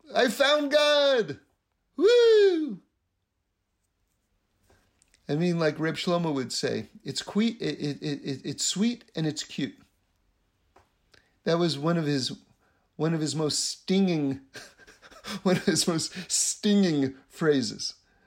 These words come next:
when he wanted to, you know, Reb Shlomo was too exalted to put something down in a bad way. But he'd say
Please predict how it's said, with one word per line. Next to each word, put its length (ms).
when 200
he 120
wanted 400
to, 200
you 140
know, 280
Reb 160
Shlomo 320
was 240
too 440
exalted 680
to 320
put 180
something 440
down 360
in 120
a 180
bad 240
way. 260
But 160
he'd 160
say 240